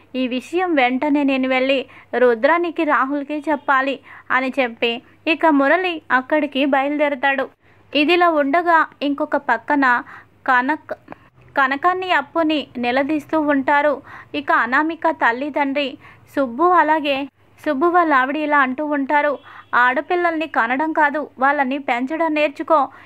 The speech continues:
ఇంకొంచెం సేపట్లో నా కూతురికి పెళ్లి జరుగుతుందనగా నీ కూతురు నా అల్లుడికి 'I love you' చెప్పడం ఏంటి? ఇదేనా నీ పెంపకం? అసలు నువ్వు తల్లివేనా? అసలు ఇలాగేనా పిల్లల్ని పెంచే విధానం?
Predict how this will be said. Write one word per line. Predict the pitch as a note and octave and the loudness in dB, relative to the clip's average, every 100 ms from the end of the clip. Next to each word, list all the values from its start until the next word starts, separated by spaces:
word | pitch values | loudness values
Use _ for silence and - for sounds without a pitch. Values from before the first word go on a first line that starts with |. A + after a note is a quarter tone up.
| _ | _
ఇంకొంచెం | B3+ C4 C#4 C4 C#4+ C4 | -4 0 0 0 0 0
సేపట్లో | C4 B3+ C4+ F#4 F#4 F4+ | 0 0 0 0 0 2
నా | E4 | 2
కూతురికి | D4 C4+ C4+ D#4+ D#4 D#4+ | 0 -4 -4 -6 -6 -8
పెళ్లి | - A3+ C4 | -4 -4 -2
జరుగుతుందనగా | C4 C4+ C#4+ C4 C#4+ C#4+ C#4+ D4 D#4+ D#4 - - - | -2 -2 -2 -2 0 2 0 2 2 2 -4 -20 -8
నీ | B3+ | -6
కూతురు | B3+ B3+ C4 D#4+ D#4+ D4 - | -4 -4 -2 0 0 -2 -2
నా | A#3+ | 0
అల్లుడికి | A#3 C4+ E4+ E4 | 2 0 -2 -2
'I | B3 | -2
love | C#4 E4 | 0 -2
you' | F4 D4 | -4 -2
చెప్పడం | C4 A#3+ D#4+ F4+ | -2 -2 -4 -2
ఏంటి? | F4+ E4+ E4+ D#4 - - C4 | -2 -2 -6 -6 -18 -14 -6
ఇదేనా | A#3 E4 F4+ | 0 2 2
నీ | C#4+ A3+ | -2 -2
పెంపకం? | A3+ A3 A#3 C#4+ B3 B3+ - - - | -2 -2 -2 -2 -2 -2 -8 -14 -2
అసలు | B3+ C4+ E4 | -2 0 -2
నువ్వు | D#4 C4 | -2 -2
తల్లివేనా? | B3 A3 B3 C#4 C4 A#3+ C4 E4+ - - B3 | -2 -2 -4 -4 -4 0 0 -2 -14 -6 -2
అసలు | C4 D4+ C#4 | 0 0 -4
ఇలాగేనా | A3+ A#3+ D4+ F4 D#4+ A#3 | -2 0 0 0 -2 -2
పిల్లల్ని | B3 A#3 C#4+ C#4 | -2 -2 0 -2
పెంచే | A3+ A3 A#3 D4 B3 | -4 -4 -2 -4 -4
విధానం? | G#3+ A3+ C4 A#3 | -2 0 0 -2